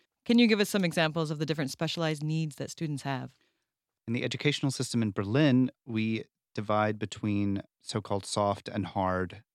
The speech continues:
Speaker 2: special needs. Soft special needs are diagnosed in school, and as soon as you leave the school system, they disappear.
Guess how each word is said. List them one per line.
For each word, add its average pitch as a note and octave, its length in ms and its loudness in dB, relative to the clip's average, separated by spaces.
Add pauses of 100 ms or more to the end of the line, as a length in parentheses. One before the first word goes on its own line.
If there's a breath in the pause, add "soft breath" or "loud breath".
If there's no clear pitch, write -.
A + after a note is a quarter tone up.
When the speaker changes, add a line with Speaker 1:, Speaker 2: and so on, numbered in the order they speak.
Speaker 2:
special - 360 -8
needs. E2+ 360 -10 (400)
Soft - 260 2
special D3 300 2
needs A2 240 4
are G#2 60 2
diagnosed G#2 520 4
in G2+ 80 0
school, A#2+ 560 2
and A2 180 4
as G2+ 80 0
soon B2 200 4
as A2+ 100 2
you A2 80 0
leave G#2+ 160 -2
the G#2+ 80 -2
school G#2+ 240 -2
system, G2+ 340 -4
they F2+ 80 0
disappear. - 600 -8